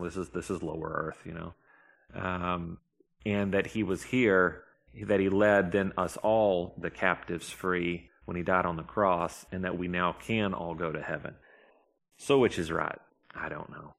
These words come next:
Um, though both of those ideas are supported by Scripture, you can actually believe either one, and I'll still be friends with you. So, uh,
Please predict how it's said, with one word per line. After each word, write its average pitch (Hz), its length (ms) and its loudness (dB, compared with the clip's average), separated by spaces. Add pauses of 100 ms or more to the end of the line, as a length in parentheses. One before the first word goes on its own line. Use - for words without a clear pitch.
(320)
Um, 82 580 -6
though 101 280 2
both 104 380 2
of 95 60 -4
those 98 220 4
ideas 92 440 4
are 85 80 0
supported 95 480 -2
by 85 140 0
Scripture, 95 640 -2 (340)
you 98 120 -8
can 98 180 -4
actually 95 380 0
believe 92 340 -2
either 101 240 0
one, 92 440 0
and 87 160 -10
I'll 82 140 -8
still 104 260 -2
be 87 140 -2
friends 78 340 -12
with - 180 -14
you. - 120 -14 (600)
So, 76 380 -6 (580)
uh, 80 460 -8